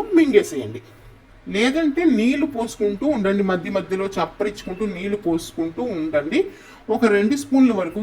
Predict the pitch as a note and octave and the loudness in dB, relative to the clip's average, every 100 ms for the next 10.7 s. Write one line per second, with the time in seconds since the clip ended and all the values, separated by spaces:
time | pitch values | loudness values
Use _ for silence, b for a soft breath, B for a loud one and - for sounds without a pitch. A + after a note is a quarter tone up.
0 | F#3 F3 E3+ E3 F#3+ A3 - F#3 F3 D#3+ | -4 -2 -2 0 -2 -2 -2 0 2 0
1 | C3 - G3+ G#3 - A#3 A#3 A3 F3 E3 | -2 -2 -2 -2 0 2 2 0 -2 0
2 | G#3+ A3 D#3 F#3+ - B3+ - D#3+ G3+ G#3+ | 0 0 0 -2 -2 -2 -2 -2 -2 -2
3 | G3+ G3 F#3+ C#3+ - D#3+ G3 A#3 E3+ B3 | 2 2 0 -6 -6 -2 0 2 2 -2
4 | D#4 E3+ G#3+ C4+ F4+ - G#3 G#3 F#3 E3+ | -2 0 2 2 0 0 0 0 -8 -8
5 | D#3 D#3+ C#3 D#3 F3+ D#3 G#3 - B B | -10 -6 -4 -2 -2 0 0 -2 B B
6 | B - D#3 F#3 F3+ E3 D#3 C3+ C3+ C#3+ | B 0 2 2 -2 -4 -6 -8 -4 -2
7 | G3+ F#3 - A#3 F3 E3 D#3 D3+ F3 G3+ | 2 0 0 -4 -4 -8 -8 -6 -6 -4
8 | G3+ E3 D3+ - C#3+ - - F#3+ F#3 - | -4 -4 -4 -6 -8 -8 -6 -6 -6 -8
9 | - G3 - E3 D#3+ E3+ F3+ - G#3+ F#3 | -10 -10 -6 0 2 2 0 -2 -2 -2
10 | D#3 F3+ G3+ G3 E3 E3 | 0 0 0 0 0 0